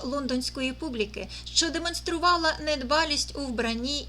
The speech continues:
й зухвалість у спілкуванні, він вирізнявся як людина непересічна, незалежна, наділена критичним розумом, дотепністю, красномовністю й почуттям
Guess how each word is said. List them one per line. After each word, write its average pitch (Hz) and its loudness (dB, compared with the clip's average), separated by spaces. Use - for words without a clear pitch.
й 233 -2
зухвалість 330 2
у 285 -6
спілкуванні, 302 0
він 277 0
вирізнявся 359 2
як 339 4
людина 330 2
непересічна, 311 2
незалежна, 254 0
наділена 247 2
критичним 302 2
розумом, 247 -2
дотепністю, 302 0
красномовністю 262 0
й 262 6
почуттям 403 4